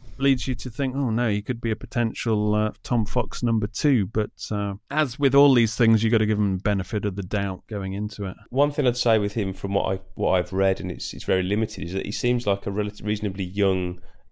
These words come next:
Speaker 2: dynamic guy. You know, he's not one of these sort of old farts who's just gonna sit in his
Speaker 1: Yeah.
Speaker 2: office. He's gonna wanna come here and make an impact.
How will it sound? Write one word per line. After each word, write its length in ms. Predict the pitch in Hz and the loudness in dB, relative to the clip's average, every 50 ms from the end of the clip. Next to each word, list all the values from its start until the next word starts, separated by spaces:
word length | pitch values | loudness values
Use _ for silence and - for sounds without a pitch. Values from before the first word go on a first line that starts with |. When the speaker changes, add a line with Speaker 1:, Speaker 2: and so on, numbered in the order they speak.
| - - | -4 0
Speaker 2:
dynamic 680 | 104 95 95 95 98 95 92 95 95 80 - - - | 2 2 2 2 2 2 2 2 0 -2 -4 -6 -2
guy. 400 | - 98 98 104 110 110 107 - - - - | 0 2 2 2 2 0 -2 -4 -8 -10 -8
You 100 | - - | -4 -2
know, 60 | 95 | -2
he's 160 | 98 101 95 104 | 0 0 0 0
not 240 | 107 113 113 - - | 2 2 2 2 0
one 80 | 110 107 | 0 0
of 60 | 98 | 0
these 240 | 95 98 95 92 - | 2 0 0 -2 -4
sort 240 | - - 101 - - | -4 -4 -4 -4 -4
of 160 | 98 90 - - _ _ _ _ _ - - _ - | -4 -6 -10 -16 _ _ _ _ _ -20 -10 _ 0
old 220 | 101 101 101 98 | 2 2 2 0
farts 480 | - - - 101 95 92 92 - - - | -2 -4 -2 0 2 2 0 -2 -4 -4
who's 180 | 107 98 95 | -4 -4 -4
just 180 | - - - - | -6 -8 -10 -8
gonna 140 | - 98 92 | -6 -6 -4
sit 220 | - - - - | -4 -4 -4 -4
in 80 | - 95 | -2 0
his 100 | 196 196 | 2 4
Speaker 1:
Yeah. 160 | 170 147 123 | 4 4 4
Speaker 2:
office. 380 | - - 92 - - - - - _ - - - | 2 -2 -6 -6 -6 -8 -10 -12 _ -20 -14 -10
He's 180 | - 107 107 | -8 -6 -2
gonna 220 | - 127 123 123 117 | 0 2 4 4 4
wanna 180 | 117 113 107 | 4 4 2
come 220 | - - - 117 110 | 0 0 0 2 4
here 140 | 98 87 | 4 4
and 100 | 87 90 | 2 2
make 240 | 92 92 92 87 - - | 2 0 0 0 -2 -2
an 60 | 92 | 0
impact. 560 | 98 110 120 - 117 - - - - - | 0 0 0 -2 -4 -4 -4 -6 -8 -10